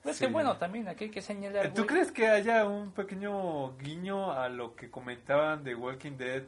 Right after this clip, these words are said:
Speaker 2: que mucho se rumoreaba que el polvito azul
Speaker 1: Era el que había detonado todo el show de Walking Dead, güey, es que
Speaker 2: Eso era más
Speaker 1: eso es
Speaker 2: para
Speaker 1: muy
Speaker 2: fandom,
Speaker 1: vago,
Speaker 2: sí,
Speaker 1: güey,
Speaker 2: era
Speaker 1: ¿eh?
Speaker 2: muy
Speaker 1: Eso es,
Speaker 2: fandom
Speaker 1: ajá,
Speaker 2: el asunto.
Speaker 1: es muy fandom
Speaker 2: Había
Speaker 1: completamente,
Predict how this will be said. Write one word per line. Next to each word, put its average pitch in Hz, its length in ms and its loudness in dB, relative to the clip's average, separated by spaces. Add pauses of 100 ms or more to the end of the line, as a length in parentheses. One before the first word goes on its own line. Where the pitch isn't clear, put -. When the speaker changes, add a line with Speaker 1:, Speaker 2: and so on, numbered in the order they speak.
(120)
Speaker 2:
que 110 880 -4
mucho 131 240 -10
se 139 140 -4
rumoreaba 117 580 0
que - 80 -12
el 113 80 -8
polvito 113 400 -4
azul 139 640 -4
Speaker 1:
Era 185 160 -2
el 170 80 0
que 156 120 0
había 160 140 0
detonado 156 460 -4
todo 151 240 -2
el 123 460 -6
show 143 280 -4
de 131 140 -4
Walking 143 380 -8
Dead, 226 160 0
güey, 190 320 -4
es 196 120 -14
que 202 380 -4 (320)
Speaker 2:
Eso 392 180 6
era 339 180 8
más 294 200 8
Speaker 1:
eso 285 140 4
es 339 40 8
Speaker 2:
para 226 120 10
Speaker 1:
muy 214 100 8
Speaker 2:
fandom, 196 140 12
Speaker 1:
vago, 143 320 8
Speaker 2:
sí, 220 120 2
Speaker 1:
güey, 226 160 8
Speaker 2:
era 240 140 6
Speaker 1:
¿eh? - 140 2
Speaker 2:
muy - 160 0
Speaker 1:
Eso 214 160 -4
es, - 20 -6
Speaker 2:
fandom 175 340 2
Speaker 1:
ajá, 160 120 0
Speaker 2:
el 139 80 2
asunto. 165 420 -2
Speaker 1:
es 160 160 -6
muy 170 160 -6
fandom 165 320 -4
Speaker 2:
Había 160 300 10
Speaker 1:
completamente, 160 100 6